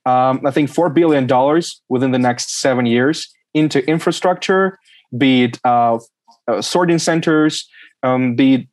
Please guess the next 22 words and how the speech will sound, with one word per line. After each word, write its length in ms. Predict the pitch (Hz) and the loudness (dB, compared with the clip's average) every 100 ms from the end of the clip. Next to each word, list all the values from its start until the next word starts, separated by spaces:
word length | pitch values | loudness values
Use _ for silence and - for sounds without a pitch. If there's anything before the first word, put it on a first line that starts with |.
| _ 147 | _ -4
because 260 | 151 170 | -2 0
they 80 | 160 | 0
try 180 | 160 165 | 0 0
to 120 | 156 | 0
decentralize 680 | 143 143 151 151 139 135 135 | -2 -2 -2 0 2 2 2
everything. 400 | 143 156 170 170 | 0 0 0 -2
Everything 360 | 156 180 190 160 | 0 0 0 -2
is 100 | 147 | -2
concentrated 500 | 156 143 147 147 147 | -4 -6 -2 -2 0
around 240 | 139 135 | 0 0
Moscow 380 | 127 131 - 156 | 0 -2 -2 -4
currently, 500 | 151 165 170 196 208 - - - | -2 -2 0 -2 -2 -10 -16 -4
and 100 | 135 | -2
Russian 240 | 143 147 | 0 -2
Post 280 | 143 139 139 | -2 -2 -4
is 80 | - | -2
trying 260 | 143 135 | -2 0
to 120 | 127 | -4
build 220 | 123 135 131 | -2 0 2
up 240 | 127 - _ _ - | 0 -4 _ _ -8
various 400 | 120 135 131 127 | 0 2 2 0
facilities 680 | 127 - 135 123 120 117 | -6 0 0 2 0 -2